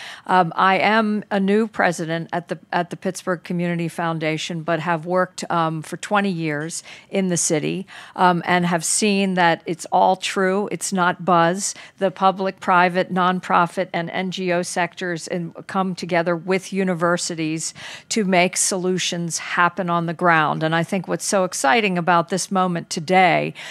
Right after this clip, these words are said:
is that we have a chance through the compact of universities that has come together to really mobilize formally and energetically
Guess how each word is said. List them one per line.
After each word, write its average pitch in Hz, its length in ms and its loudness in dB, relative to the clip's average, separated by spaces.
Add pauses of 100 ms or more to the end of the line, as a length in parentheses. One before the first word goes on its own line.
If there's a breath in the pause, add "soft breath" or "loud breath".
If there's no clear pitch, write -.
(180 loud breath)
is 190 220 2
that 175 160 2
we 202 220 2
have 185 260 2
a 180 40 -4
chance 185 500 0
through 185 220 -4
the 170 80 -4
compact 190 800 0
of 151 140 -10
universities 170 880 -2
that 160 140 -4
has 156 180 -4
come 185 280 -2
together 165 540 0 (300 loud breath)
to 214 100 -6
really 226 320 2
mobilize 175 1080 4
formally 175 880 0
and 160 320 -4
energetically 160 1160 -2